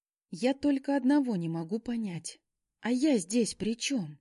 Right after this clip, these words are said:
осторожно спросила я. На лице Силуана появилась торжествующая улыбка.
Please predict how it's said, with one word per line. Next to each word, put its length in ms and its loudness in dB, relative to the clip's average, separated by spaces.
осторожно 680 -6
спросила 560 -10
я. 360 -12
На 120 -6
лице 360 -2
Силуана 800 -4
появилась 600 -4
торжествующая 920 -6
улыбка. 600 -8